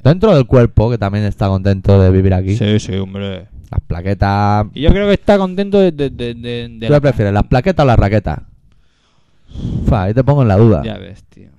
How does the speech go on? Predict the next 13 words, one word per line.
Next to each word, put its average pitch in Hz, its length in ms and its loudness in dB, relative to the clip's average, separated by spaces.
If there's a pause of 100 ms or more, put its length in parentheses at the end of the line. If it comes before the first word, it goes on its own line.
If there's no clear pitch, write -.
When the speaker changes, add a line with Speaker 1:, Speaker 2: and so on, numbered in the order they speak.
(280)
Speaker 1:
No, 131 120 0
pero 104 160 4
Speaker 2:
Prefiero, 127 160 6
Speaker 1:
puedes 123 140 8 (120)
elegir, 131 220 4
Speaker 2:
eh, 139 40 6
Speaker 1:
¿eh? - 40 4
Speaker 2:
no, 123 100 -2
prefiero 120 280 -2
los 110 80 -4
porretas. 95 420 -10 (420)
Speaker 1:
¿Los - 120 -4
porretas? 95 480 0